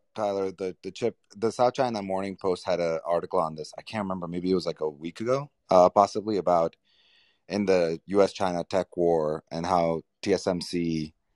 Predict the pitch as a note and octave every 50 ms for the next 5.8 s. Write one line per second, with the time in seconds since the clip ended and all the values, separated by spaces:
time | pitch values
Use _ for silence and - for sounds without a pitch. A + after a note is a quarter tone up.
0 | _ _ _ - D#2+ F#2+ F#2+ F#2+ F#2+ F#2 E2+ F#2 F2 F2 F2 F2 E2+ - F#2 E2+
1 | E2 - F#2 E2 - - G2 F#2+ G2 G2 G2 - B2+ A2+ F2+ G#2+ C3 C#3 B2 G#2
2 | F#2+ F#2+ F#2 F#2 F2 D#2 D#2 D2+ D2+ D2 - E2 D2+ - - D2 D2+ C#2+ C#2 C#2
3 | C#2+ - _ F2 E2+ D#2+ - _ - - E2 E2 D#2+ D#2+ D#2+ D#2 D2+ D2 D2 _
4 | _ _ _ _ _ _ _ F#2 F#2+ F#2+ F#2 F#2+ F#2+ A2 G#2+ G2+ F#2+ F#2 D#2+ F#2
5 | F#2 F#2 F#2 F2+ F2 D2+ - D#2+ D#2 D#2 D#2 D2+ D2 - -